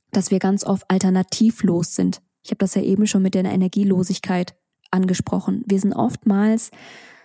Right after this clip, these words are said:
so überlastet in unserem Vollzeitjob, dass wir nach Feierabend, am Wochenende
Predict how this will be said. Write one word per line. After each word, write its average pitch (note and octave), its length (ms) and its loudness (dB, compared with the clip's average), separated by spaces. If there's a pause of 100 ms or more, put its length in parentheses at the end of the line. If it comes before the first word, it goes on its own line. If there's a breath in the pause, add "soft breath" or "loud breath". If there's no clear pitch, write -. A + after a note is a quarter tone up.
so B3 540 2 (1000)
überlastet G3+ 760 0
in G3+ 100 0
unserem F3+ 500 0
Vollzeitjob, - 960 -2 (420)
dass F#3 300 -2
wir F#3+ 400 0 (260)
nach A#3+ 260 0
Feierabend, F#3+ 720 -4 (100)
am A3+ 160 2
Wochenende F#3 640 -2